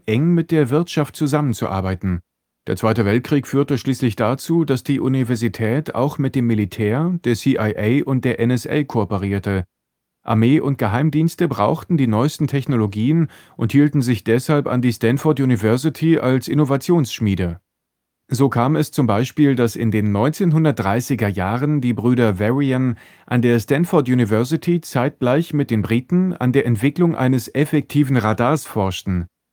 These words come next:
Die Varians waren schneller und so setzte die britische Royal Air Force deren Technologie im Zweiten Weltkrieg zum Schutz vor Luftangriffen durch die deutsche Luftwaffe ein. Diese konsequente Orientierung an der Praxis führte dazu,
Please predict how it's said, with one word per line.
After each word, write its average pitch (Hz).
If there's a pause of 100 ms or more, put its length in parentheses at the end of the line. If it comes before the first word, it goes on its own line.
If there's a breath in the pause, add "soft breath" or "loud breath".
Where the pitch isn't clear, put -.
(240)
Die 120
Varians 170
waren 147
schneller 147 (120)
und 110
so 123
setzte 131
die 123
britische 120
Royal 113
Air 113
Force 135
deren 147
Technologie 131
im 131
Zweiten 127
Weltkrieg 127 (340 soft breath)
zum 123
Schutz 143
vor 131
Luftangriffen 139
durch 147
die 156
deutsche 120
Luftwaffe 113
ein. 85 (1160)
Diese 120
konsequente 127
Orientierung 123
an 120
der 113
Praxis 123
führte 139
dazu, 120